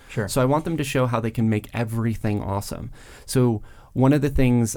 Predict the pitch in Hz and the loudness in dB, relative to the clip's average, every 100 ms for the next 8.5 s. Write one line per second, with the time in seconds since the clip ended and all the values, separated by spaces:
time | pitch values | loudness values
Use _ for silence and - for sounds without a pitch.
0 | - 113 107 113 131 135 117 107 107 110 | 0 2 4 4 4 4 2 0 2 2
1 | 117 - 113 - 107 104 107 - 107 107 | 2 2 2 0 0 0 0 0 0 0
2 | 101 113 107 - 101 - 107 110 110 107 | -4 -6 -6 -6 -10 -8 -2 0 0 -2
3 | - 104 104 104 101 104 104 101 107 104 | -2 0 0 -2 -2 0 -2 -2 -2 -2
4 | 101 101 101 95 - - - 113 - 123 | 0 0 0 -2 -12 -20 -8 -6 -2 0
5 | 120 120 107 110 107 113 120 120 104 101 | 2 2 0 0 0 0 0 0 -2 -2
6 | 104 101 - - - - - 101 101 117 | -2 -2 -6 -18 -20 -10 -4 -2 -2 0
7 | 123 123 123 180 - 156 147 139 - - | 2 2 0 4 4 6 2 0 -4 -8
8 | - 113 107 101 101 | -2 2 2 0 -2